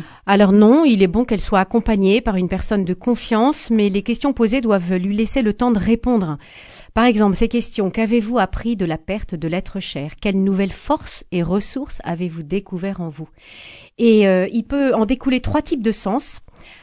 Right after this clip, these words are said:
D'abord un sens humain, par exemple une mère qui, euh, révèle que la mort de son fils,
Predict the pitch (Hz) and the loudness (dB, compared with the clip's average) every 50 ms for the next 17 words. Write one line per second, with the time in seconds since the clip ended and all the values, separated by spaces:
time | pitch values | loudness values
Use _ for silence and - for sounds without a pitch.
0 | - _ - 170 180 226 269 269 233 240 226 - - 254 240 - - - - 247 | -20 _ -6 -2 0 2 2 2 4 2 2 2 2 0 -2 -2 -6 -2 2 4
1 | 226 202 180 180 233 302 - 254 202 208 208 185 196 220 214 - 214 196 190 180 | 4 4 4 2 0 -2 -2 -2 0 0 0 0 0 -2 -2 -2 -4 -4 -2 -2
2 | 185 190 214 220 196 - - - - 214 202 185 180 175 170 160 156 151 165 190 | 0 0 0 -2 -2 -6 -10 -12 -8 -6 -4 -2 -2 -2 -2 -2 -4 -4 -4 -4
3 | 180 202 220 233 - - 190 160 165 160 185 214 262 262 240 190 190 - - 180 | -2 -2 -4 -4 -4 -4 -4 -2 0 2 2 2 2 2 0 -2 -4 -4 -4 -6
4 | 160 - - 226 262 - - - - | -6 -6 -6 -8 -8 -8 -10 -10 -10